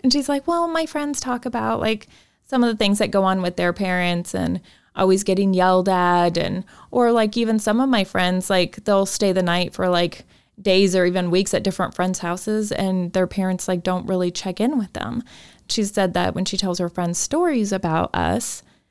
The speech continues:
that they're like, "Oh my gosh, I love your parents. Like, you have such great parents." So she's like, "So I just realized, like, you guys are really great parents, and I just wanted to tell you that." And I was like,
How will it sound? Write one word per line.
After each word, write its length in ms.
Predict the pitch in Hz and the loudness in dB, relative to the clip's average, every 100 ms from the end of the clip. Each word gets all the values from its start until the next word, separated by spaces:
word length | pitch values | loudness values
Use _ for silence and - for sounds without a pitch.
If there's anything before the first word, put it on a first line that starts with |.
| _ _ | _ _
that 120 | 233 208 | -4 -2
they're 140 | 208 | -2
like, 260 | 196 190 - | -2 -4 -2
"Oh 60 | 220 | 0
my 140 | 233 | 0
gosh, 320 | 196 196 202 - | 0 -4 -4 0
I 80 | |
love 300 | 208 185 185 | 2 4 2
your 100 | 175 | 2
parents. 400 | - 208 - - 220 | -2 -4 -4 -6 -6
Like, 140 | 202 | 0
you 60 | 214 | 0
have 120 | 202 | 0
such 280 | 208 202 - | -4 -6 -4
great 240 | 190 - | -4 -4
parents." 680 | - 220 - - - - - _ _ _ _ | 0 0 0 -4 -14 -16 -16 _ _ _ _
So 220 | - 220 | -2 0
she's 240 | 202 208 208 | 0 0 -2
like, 140 | 196 | -2
"So 100 | 247 | -2
I 60 | 262 | -2
just 200 | 269 208 | -2 0
realized, 440 | 190 240 185 - | 0 0 -2 0
like, 380 | 185 180 - - _ _ _ _ _ _ _ _ _ 220 | 0 0 -4 -20 _ _ _ _ _ _ _ _ _ 0
you 80 | 226 | 4
guys 160 | 285 | 4
are 60 | 285 | 4
really 340 | 202 202 196 | 2 2 2
great 260 | 190 185 - | 2 0 0
parents, 440 | 202 180 165 - 202 | 0 0 0 -2 -2
and 120 | 185 | -2
I 80 | 180 | -2
just 260 | 185 - | -4 -4
wanted 260 | 180 175 170 | -2 -2 -2
to 80 | 170 | -4
tell 220 | - 185 | -4 -4
you 140 | 180 - | -2 -6
that." 240 | - - | -8 -6
And 100 | 190 | -4
I 60 | 185 | -2
was 160 | 185 | -2
like, 320 | 185 175 - | -2 -4 -8